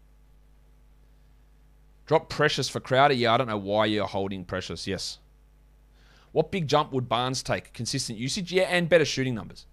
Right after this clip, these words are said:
I think, is what we're looking at. Also, his assist numbers are not particularly high.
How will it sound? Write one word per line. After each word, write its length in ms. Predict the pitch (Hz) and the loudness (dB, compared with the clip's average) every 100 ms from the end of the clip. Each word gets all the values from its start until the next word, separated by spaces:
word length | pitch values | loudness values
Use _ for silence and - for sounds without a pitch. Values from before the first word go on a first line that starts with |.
| - 104 | -20 -12
I 60 | |
think, 160 | 107 110 | -8 -4
is 100 | 104 | -4
what 80 | 90 | -4
we're 80 | 95 | -6
looking 200 | 101 160 | -4 -2
at. 100 | - | 2
Also, 340 | 214 - 98 - - | 2 2 -2 -6 -10
his 140 | 180 175 | -4 -2
assist 300 | - 240 254 | 0 0 -2
numbers 200 | 190 131 | -2 -2
are 60 | |
not 100 | 135 | -4
particularly 460 | - - 131 117 107 | -6 -12 -8 -6 -4
high. 220 | 104 95 | -4 -6